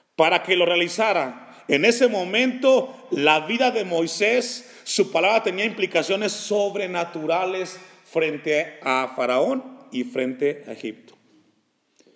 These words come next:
De esta manera, Faraón miraría a Moisés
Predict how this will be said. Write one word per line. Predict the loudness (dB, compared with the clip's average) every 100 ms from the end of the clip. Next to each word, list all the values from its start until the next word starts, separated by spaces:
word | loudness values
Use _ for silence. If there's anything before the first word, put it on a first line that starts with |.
| _ _
De | -2 0
esta | 0 0 -4
manera, | -4 -6 -4 -4 -4
Faraón | -4 -2 -2 -2 -4 -8 -20 -14
miraría | -6 -2 -2 -2 -2 -2 -4 -6 -10 -20 -20 _ _ _ _ _ _ _
a | -4
Moisés | -2 -4 -2 0 0 -2 -6 -14 -20